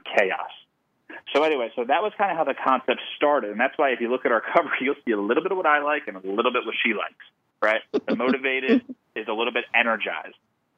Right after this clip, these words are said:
Speaker 1: And the brain, one side, basically the picture, if I'm trying to describe it to you, one side has no color to it. The other side is kind of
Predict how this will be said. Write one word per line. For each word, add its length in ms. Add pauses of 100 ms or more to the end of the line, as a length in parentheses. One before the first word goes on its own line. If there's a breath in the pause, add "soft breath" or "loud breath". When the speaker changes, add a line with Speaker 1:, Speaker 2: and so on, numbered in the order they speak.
(120)
Speaker 1:
And 280
the 40
brain, 840
one 260 (140)
side, 240
basically 280
the 60
picture, 340
if 140
I'm 80
trying 260
to 60
describe 280
it 80
to 60
you, 100
one 380
side 300
has 220
no 120
color 320 (120)
to 80
it. 80
The 100
other 140 (100)
side 260
is 60 (140)
kind 120
of 100